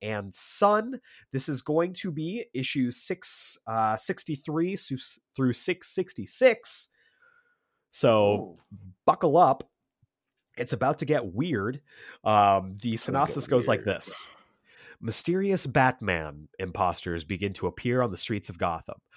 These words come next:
Speaker 1: One of these imposters begins to kill cops, working his way towards Police Commissioner Jim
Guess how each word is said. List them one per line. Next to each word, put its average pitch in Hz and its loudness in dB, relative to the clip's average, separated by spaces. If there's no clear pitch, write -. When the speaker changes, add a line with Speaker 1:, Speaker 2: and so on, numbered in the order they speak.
Speaker 1:
One 110 4
of 165 -2
these 104 -2
imposters 87 -4
begins 95 -6
to - -18
kill - -6
cops, - -4
working 104 -6
his 135 -4
way 104 0
towards 92 -8
Police 101 -8
Commissioner 110 -4
Jim 85 -8